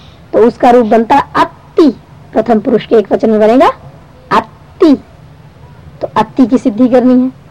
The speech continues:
और कोई कठिनता नहीं है। आप उसी प्रकार से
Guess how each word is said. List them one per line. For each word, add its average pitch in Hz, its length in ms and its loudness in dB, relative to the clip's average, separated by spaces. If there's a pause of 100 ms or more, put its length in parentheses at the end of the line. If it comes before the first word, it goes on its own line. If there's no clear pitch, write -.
(440)
और 240 120 -4
कोई 262 260 2
कठिनता 254 440 0
नहीं 269 140 4
है। 330 180 4 (1120)
आप 220 240 0
उसी 269 180 0
प्रकार 247 360 0
से 330 280 2